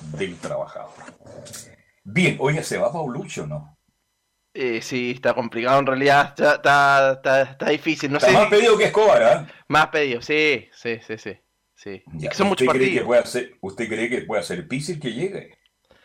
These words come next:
Speaker 2: Se hablaba que estaba acá en Santiago, por lo menos, y que habría alguna relación. Él trabajó con José María Bolujuasiche también,
Speaker 1: Sí,
Speaker 2: con, sí,
Speaker 1: sí, está
Speaker 2: podría
Speaker 1: en
Speaker 2: ser.
Speaker 1: Santiago porque entonces se va Paulucci. ¿Mm?
Speaker 2: Sí, algo,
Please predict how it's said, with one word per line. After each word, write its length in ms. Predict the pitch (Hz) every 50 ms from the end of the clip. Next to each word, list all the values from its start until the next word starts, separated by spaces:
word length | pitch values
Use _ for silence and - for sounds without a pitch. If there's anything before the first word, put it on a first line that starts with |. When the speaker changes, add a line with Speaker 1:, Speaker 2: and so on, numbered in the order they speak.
| _ - _ _ - _ _
Speaker 2:
Se 160 | _ - - 175
hablaba 360 | 170 170 196 226 262 294 294
que 80 | - 233
estaba 260 | - - 254 269 262
acá 140 | 254 254 262
en 80 | 254
Santiago, 640 | 254 269 262 277 277 311 302 269 214 151 127 120 -
por 100 | 151 151
lo 100 | 147 143
menos, 380 | 139 131 123 120 117 - - -
y 160 | - 170 170 -
que 360 | - 175 170 175 170 170 170
habría 280 | 170 170 185 214 220 220
alguna 340 | 214 202 202 214 214 214
relación. 840 | 208 208 202 202 196 - - 254 254 254 247 247 247 247 240 240 - -
Él 220 | 202 220 240 226
trabajó 420 | - 240 220 202 175 - 180 208
con 340 | 220 240 240 240 240 240 240
José 220 | 233 - 226 - 226
María 260 | 226 220 240 233 214
Bolujuasiche 880 | 202 196 190 - - 180 185 185 - 254 269 269 254 233 220 - - 240
también, 460 | - 247 240 247 233 247 254 254 247
Speaker 1:
Sí, 60 | 175
Speaker 2:
con, 200 | 175 208 208 214
sí, 300 | 196 196 202 208 208 214 190
Speaker 1:
sí, 460 | 180 170 170 160 151 135 123 - _ _
está 120 | - 196
Speaker 2:
podría 200 | 190 160 160 147
Speaker 1:
en 80 | 123 151
Speaker 2:
ser. 140 | - 120 107
Speaker 1:
Santiago 520 | 95 - - 123 123 127 123 123 117 107
porque 560 | 90 107 107 101 - 104 101 92 87 78 78 _ _ _ _ _ _ _ _ _ _ _ _ _ _ _ -
entonces 440 | 95 90 - - 120 113 - 113 104
se 140 | - 98 92
va 580 | 87 101 120 139 156 160 139 - - - -
Paulucci. 640 | - 135 143 156 185 202 202 117 - - - - - _ _ _ -
¿Mm? 200 | 165 170 92 -
Speaker 2:
Sí, 280 | 127 - - 135 123 113
algo, 360 | 117 131 131 139 151 156